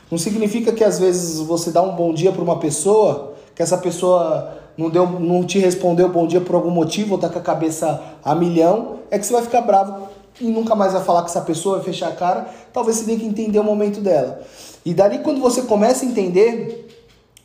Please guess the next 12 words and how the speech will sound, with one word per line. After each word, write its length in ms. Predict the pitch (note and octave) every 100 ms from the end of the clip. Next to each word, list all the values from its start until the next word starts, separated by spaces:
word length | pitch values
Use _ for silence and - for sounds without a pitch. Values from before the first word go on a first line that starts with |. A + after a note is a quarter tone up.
| _
quando 220 | - F#3+
você 220 | G3 F#3+ G#3+
começa 420 | G3+ G3 B3+ C#4
a 20 |
se 140 | - -
conhecer, 920 | G#3+ G3+ F3+ - A3 A3 - - -
você 220 | D#3+ F3+
começa 500 | - G#3 F#3+ A3+ A#3+
a 40 | G#3+
gerenciar 1080 | G3+ G3 A3 A3+ F#3 F3 G3+ - - - -
você 280 | D#3+ G3+
mesmo. 480 | G3+ F3 C#3+ B2+ B2+